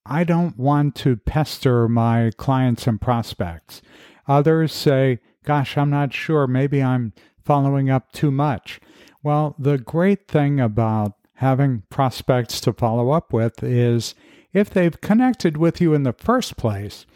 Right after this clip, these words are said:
you have something they need. And one of the things that so many business owners I know of,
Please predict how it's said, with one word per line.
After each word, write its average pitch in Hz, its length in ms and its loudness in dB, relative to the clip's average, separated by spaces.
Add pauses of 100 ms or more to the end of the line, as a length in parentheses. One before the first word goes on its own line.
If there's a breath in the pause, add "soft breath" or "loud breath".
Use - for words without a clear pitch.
(200 soft breath)
you 190 280 2
have 196 300 0
something 143 640 -2
they 120 240 0
need. 107 560 -4 (560 loud breath)
And 139 540 2
one 143 260 0
of 165 120 0
the 143 120 2
things 143 500 0
that 113 220 0
so 175 320 -2
many 147 220 2
business 131 500 0
owners 127 400 0
I 123 180 2
know 123 360 2
of, 90 260 -6